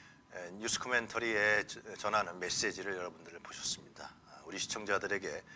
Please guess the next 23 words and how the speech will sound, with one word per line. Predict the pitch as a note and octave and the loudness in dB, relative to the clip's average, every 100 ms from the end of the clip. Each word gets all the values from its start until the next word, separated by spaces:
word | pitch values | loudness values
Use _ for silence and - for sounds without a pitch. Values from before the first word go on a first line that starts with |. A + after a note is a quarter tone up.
| - - - | -18 -18 -12
함께 | E3+ F3 D3 | -10 2 6
싸우겠다, | - A#2 F#2 E2 - - | 6 4 2 -4 -10 -12
국민과 | - A2 A#2+ C3+ C#3+ | -10 -4 -2 4 4
함께 | C#3 - A#2 | 4 -2 -2
싸우겠다, | - G#2+ F2+ D2+ - - | 0 -2 -2 -8 -14 -16
그리고 | - F#2+ | -12 -10
윤석열 | G2 G#2 G#2 G2+ G2 | -4 -4 -2 -4 -2
정권 | F#2+ F2+ F#2+ F2+ - - - - | -4 -4 -6 -6 -12 -18 -16 -4
민생을 | A2+ B2 A#2+ | 2 4 4
파괴하는 | A2+ B2 A#2+ A2+ A2+ | 2 0 4 4 4
문제에 | G#2+ G#2+ A2+ A2 | -2 -2 2 4
대해서 | A2 G#2+ G2 A#2+ A#2 | 6 6 6 4 2
함께 | G#2+ B2 - B2+ B2+ - - - | 0 -10 0 2 2 -2 -18 -6
여러분들과 | F#2 F2+ F2+ F2 | -4 -4 -4 -2
함께하면서 | F2 B2+ B2 G#2+ E2 | -2 -4 -6 -4 -4
싸우겠다. | - G#2 F2 - - - - - - - | -4 -6 -8 -14 -16 -16 -20 -18 -18 -8
그리고 | C3 B2 | 2 4
용해인 | C#3 D#3+ D#3 | 8 6 8
대표 | D3 - | 6 8
같은 | A#2+ - A2+ | 4 4 -4
경우는 | G2+ F2 | -4 -4
국정조사에서 | A2+ - C#3 B2 A2 G2+ D#2 - | -8 2 2 4 2 2 0 -6
확실하게 | - - D#3 C3+ E3 D#3+ | -4 2 8 8 10 6